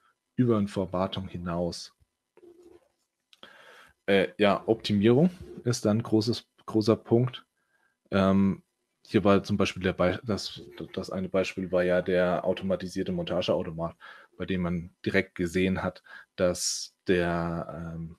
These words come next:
Rüstprozess problematisch ist, im Prinzip.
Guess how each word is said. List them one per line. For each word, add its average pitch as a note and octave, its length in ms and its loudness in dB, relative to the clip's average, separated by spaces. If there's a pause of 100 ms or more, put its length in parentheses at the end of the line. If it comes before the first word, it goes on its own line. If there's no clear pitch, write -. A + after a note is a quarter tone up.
(180)
Rüstprozess - 960 -6
problematisch E2+ 800 -4
ist, - 280 -12 (800)
im E2+ 120 -16
Prinzip. F2 460 -16